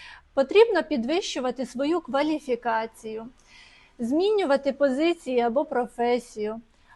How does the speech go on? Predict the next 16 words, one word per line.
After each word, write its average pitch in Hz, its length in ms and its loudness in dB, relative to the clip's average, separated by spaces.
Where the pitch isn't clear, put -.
офіційно 339 720 2
підробляти 240 1040 0
можна. 226 680 -2
Використовуйте 302 1300 0
також, 320 420 0
е, 277 460 4
соціальні 277 840 0
виплати, 254 800 0
е, 247 280 4
як, 240 220 2
як 262 160 2
я 247 100 6
говорила, 240 560 4
Wohngeld 254 840 0
або 240 540 0
Kindergeld. 240 640 2